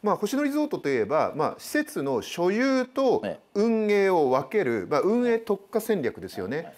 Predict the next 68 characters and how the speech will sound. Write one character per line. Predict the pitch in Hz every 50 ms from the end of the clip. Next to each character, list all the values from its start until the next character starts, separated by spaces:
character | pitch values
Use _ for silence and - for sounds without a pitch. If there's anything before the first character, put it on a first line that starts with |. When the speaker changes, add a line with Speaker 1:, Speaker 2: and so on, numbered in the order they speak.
| - - -
Speaker 1:
ま | 175
あ、 | -
オ | - 277 370 403 403
ー |
ナ | 415 415
ー | 403 381
で | 359 311
は | 247 135
な | 143 139
い | 202
わ | -
け | - 175
で |
す | - -
よ | 127
ね。 | 156
Speaker 2:
は | 185 175
い。 | - - - -
Speaker 1:
オ | - 240 269 302
ー | 302
ナ | 311 302 294
ー | 285
か | - 285
ら | 285 214 147
そ | - 214
の | 196 185 196 - _ -
場 | 196 190 202
所 | 202 220
を | 208
借 | - 220 240 262
り | 262
て | 262 - 320 311 233 - - - - _ -
運 | 208 220 220 208
営 | 208
を | 202
さ | - - 196
れ | 190 190
て | - 202 190
る | 214
っ | 214
て | - -
い |
う | 196 202
の | 202
が |
Speaker 2:
そ | -
う |
で |
す。 | -
Speaker 1:
慶 | 190 185 180
応 | 180
の | 180
基 | 170 - 151
本 | 147 165 165 160
だ | 156 151
と | 151 98 - - -
Speaker 2:
え | - 90 - - -
え。 | 160
Speaker 1:
い |
う | 185 185
こ | - 202 196
と | 202 185
な | 160 131
ん | 117 107
で | 95 98
す | - -
け | - 131
ど、 | 147 160 120 -